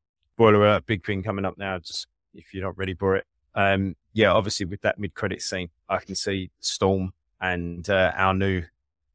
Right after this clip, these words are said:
our new prince being, um, being sort of maybe they could even be childhood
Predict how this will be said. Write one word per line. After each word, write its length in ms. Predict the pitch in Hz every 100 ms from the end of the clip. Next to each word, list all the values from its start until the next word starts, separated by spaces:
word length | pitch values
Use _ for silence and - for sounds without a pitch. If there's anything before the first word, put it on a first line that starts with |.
| -
our 100 | 95
new 200 | 95 98
prince 500 | - 104 92 - - _ _ _ _
being, 400 | 101 101 95 95
um, 400 | 87 98 95 92 - _ _ _ _ _ _ _ _ _ _ -
being 380 | 104 98 92 95
sort 200 | 113 90
of 120 | - -
maybe 320 | 101 87 90 _ _ _ _ _ -
they 120 | 101
could 260 | - 131 110
even 220 | 95 92
be 160 | 95
childhood 640 | - 113 98 95 107 90